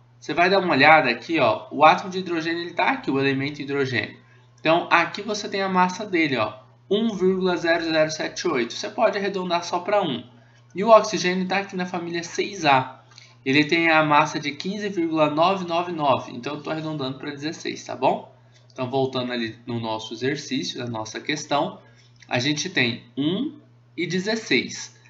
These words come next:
Ah, qual que é a quantidade de vezes que aparecem os átomos de hidrogênio dentro dessa molécula? Ele aparece, ó, duas vezes, porque tem esse número dois pequenininho na frente dele.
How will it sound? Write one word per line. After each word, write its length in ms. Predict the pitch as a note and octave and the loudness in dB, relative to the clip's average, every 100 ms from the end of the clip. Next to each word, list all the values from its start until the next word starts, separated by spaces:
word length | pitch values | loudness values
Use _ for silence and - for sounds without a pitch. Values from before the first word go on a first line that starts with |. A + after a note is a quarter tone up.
| _ _ _ | _ _ _
Ah, 480 | D3 D3 D3 D3 - | 4 6 6 4 0
qual 200 | - - | 4 4
que 120 | - B3+ | 4 0
é 20 | |
a 40 | |
quantidade 600 | A3 G3 - F#3 F#3+ F#3+ | 0 -2 0 2 2 2
de 80 | F3 | -4
vezes 280 | C#3+ D#3+ F3 | -2 -2 -2
que 100 | - | -4
aparecem 520 | E3+ D#3+ D3 D3 - | -4 0 2 0 -2
os 100 | C#3 | 0
átomos 340 | C3+ C3+ D3 C3 | 2 2 0 -6
de 60 | |
hidrogênio 600 | C3+ B2 A#2+ D3 E3+ D#3 C3 | -4 -4 -2 -2 -2 -2 -4
dentro 260 | D#3 E3 | -4 -4
dessa 300 | D3 C#3+ D3 | -6 -4 -6
molécula? 760 | C#3+ C#3 B2+ G#2+ - G#2+ A2 - - _ | -4 0 0 0 -6 -10 -12 -16 -20 _
Ele 120 | C#3+ | -4
aparece, 520 | D3+ D#3+ D#3+ F#3+ F#3+ E3+ | 0 4 4 4 0 0
ó, 120 | B2+ | 0
duas 420 | A#2 D#3+ B3 B3 | -2 -4 -4 -4
vezes, 580 | D3 C3 A#2 - - - _ _ - _ | 2 2 2 -2 -14 -18 _ _ -20 _
porque 240 | C#3 C3+ D3 | -4 -2 0
tem 140 | E3+ | -2
esse 180 | F3 F3 | -2 -6
número 260 | E3+ E3 | -6 -6
dois 220 | D#3+ D#3+ - | -4 -4 -6
pequenininho 560 | E3+ E3+ D#3+ D#3+ D#3 | -10 -8 -8 -6 -6
na 100 | D#3+ | -6
frente 320 | D#3+ D#3 D#3 | -8 -8 -8
dele. 340 | F#3+ G3+ B2+ | -4 -2 -2